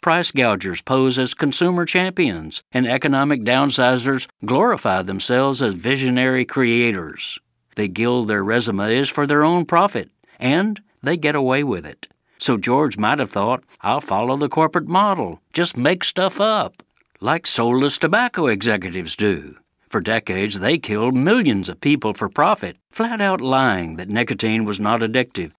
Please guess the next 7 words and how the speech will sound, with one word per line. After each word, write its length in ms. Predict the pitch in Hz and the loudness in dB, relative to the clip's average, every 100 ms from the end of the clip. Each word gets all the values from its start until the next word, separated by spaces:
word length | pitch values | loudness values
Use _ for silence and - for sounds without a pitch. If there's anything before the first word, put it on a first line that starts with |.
| - | -2
that 180 | 123 - | -2 0
their 160 | 120 | -2
cancer 360 | - 185 196 98 | 0 -2 0 -4
sticks 440 | - 110 110 - | -4 -2 -4 -2
were 100 | 131 | 0
not 280 | 143 185 185 | 2 0 0
deadly, 520 | 180 202 117 85 78 | 2 2 0 -4 -10